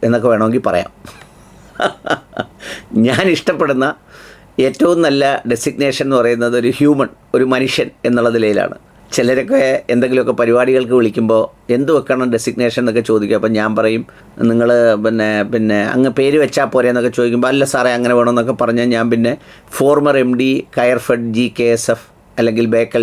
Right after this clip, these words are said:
ടൂറിസം എന്നൊക്കെ പറഞ്ഞ് കൊടുക്കാറുണ്ട്. ഇപ്പോൾ പിന്നെ എല്ലാവരും ഉപയോഗിക്കുന്നത് സോഷ്യൽ മീഡിയ അനലിസ്റ്റ് എന്ന് പറഞ്ഞ് ഒരു സംഗതിയാണ്. ഇൻഫ്ലുവൻസർ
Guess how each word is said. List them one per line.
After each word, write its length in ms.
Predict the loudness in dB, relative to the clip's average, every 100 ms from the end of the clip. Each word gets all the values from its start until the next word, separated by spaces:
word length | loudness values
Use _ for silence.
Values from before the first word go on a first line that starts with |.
| 0
ടൂറിസം 360 | 0 0 -2 -2
എന്നൊക്കെ 220 | -2 -2 0
പറഞ്ഞ് 200 | 0 0
കൊടുക്കാറുണ്ട്. 500 | -2 0 -2 -2 -4 -8 -10 -20 -8
ഇപ്പോൾ 140 | -2 0
പിന്നെ 140 | 0 2
എല്ലാവരും 280 | 2 2 2
ഉപയോഗിക്കുന്നത് 500 | 2 2 0 0 0 0
സോഷ്യൽ 300 | 0 0 -2 0
മീഡിയ 260 | 0 2 0 0 -2
അനലിസ്റ്റ് 440 | -2 -2 -4 -12 -4
എന്ന് 120 | 0 2
പറഞ്ഞ് 240 | 0 -2 -8 -18 -6 0
ഒരു 160 | 0 0 -4 -12 -20 -16 -4
സംഗതിയാണ്. 380 | -2 0 0 0
ഇൻഫ്ലുവൻസർ 560 | 0 0 2 0 -2